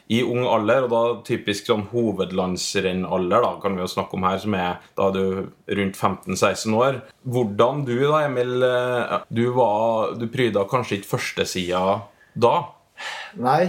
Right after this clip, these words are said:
Speaker 2: eh, det har du helt rett i. Jeg liker å se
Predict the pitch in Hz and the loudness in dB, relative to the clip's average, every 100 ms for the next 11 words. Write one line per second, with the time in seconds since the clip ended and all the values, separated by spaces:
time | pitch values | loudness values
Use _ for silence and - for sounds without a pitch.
0 | - 147 139 131 117 127 147 139 107 113 | -2 -2 0 0 0 0 0 0 -2 0
1 | 127 123 143 147 156 - 120 117 123 127 | 0 0 -2 -2 -6 -6 -4 -2 0 0
2 | 131 131 131 127 127 127 131 123 139 120 | 0 0 0 0 0 0 0 0 -2 0
3 | 113 110 - - | 0 0 -2 -2